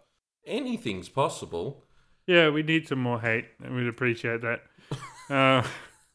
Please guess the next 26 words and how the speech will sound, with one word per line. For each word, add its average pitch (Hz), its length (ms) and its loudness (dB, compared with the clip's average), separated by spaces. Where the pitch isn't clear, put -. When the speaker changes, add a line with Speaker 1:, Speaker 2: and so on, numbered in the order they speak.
Speaker 2:
and 139 200 4
if 131 120 0
you'd 151 80 4
like 156 220 8
more 143 180 4
Dad 131 260 6
vs 123 220 2
Dad 117 220 2
content, 117 380 -4
you 123 60 -8
can 117 80 -10
find 135 220 2
us 127 100 -4
on 117 140 -2
Facebook 131 640 -2
at 113 300 2
facebook 135 440 2
dot 131 220 2
com 127 260 0
slash 113 360 -2
dad 117 240 0
versus 113 280 0
dad 113 240 -2
podcast. 123 680 -2
Speaker 1:
Or 92 180 0
Instagram 92 960 -6